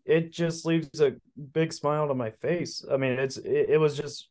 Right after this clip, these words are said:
really cool to see him play in a bowl game in which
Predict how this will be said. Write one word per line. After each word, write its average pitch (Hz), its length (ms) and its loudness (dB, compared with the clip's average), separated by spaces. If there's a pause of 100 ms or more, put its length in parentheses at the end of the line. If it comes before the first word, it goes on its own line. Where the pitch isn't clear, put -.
really 165 400 4
cool 160 240 2
to 147 60 2
see 151 200 -6
him 143 120 -4
play 143 220 2
in 139 60 0
a 135 60 2
bowl 135 260 4
game 135 320 0
in 135 80 -2
which 123 300 -2